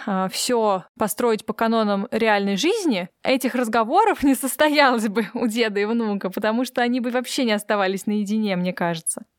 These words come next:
Так что я как раз считаю, что эту книгу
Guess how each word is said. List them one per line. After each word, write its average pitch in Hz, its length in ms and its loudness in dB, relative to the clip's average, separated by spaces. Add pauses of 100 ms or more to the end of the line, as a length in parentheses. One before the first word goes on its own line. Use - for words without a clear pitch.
Так 240 200 0
что 285 520 0 (200)
я 233 240 0
как 381 180 -2
раз 277 160 2
считаю, 214 460 0
что 202 600 0 (100)
эту 233 240 -4
книгу 240 480 -2